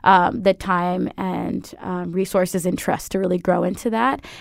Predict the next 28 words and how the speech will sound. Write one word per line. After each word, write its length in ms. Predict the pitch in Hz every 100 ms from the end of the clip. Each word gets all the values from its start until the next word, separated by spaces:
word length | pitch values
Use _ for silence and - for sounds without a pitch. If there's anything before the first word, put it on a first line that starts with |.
| -
And 80 | 202
I 60 |
have 100 | 202
so 160 | - 202
much 280 | 202 202 -
to 100 | 240
learn 320 | 208 190 196
and 140 | 202 -
so 120 | 202
much 220 | 196 -
to 80 | 202
grow, 200 | 185 185
and 100 | 185
I'm 80 | 180
really 180 | 185
excited 380 | 180 - 185 180
to 100 | 190
go 80 | 185
to 80 | 180
Oxford 460 | 175 - - 185
and 100 | 175
continue 460 | - 175 180 180 180
to 120 | -
grow 420 | 180 180 180 180 175 - 175
and 240 | 196 190
learn. 400 | 180 175 185 202
But, 360 | 202 185 180 -
um, 360 | 185 180 180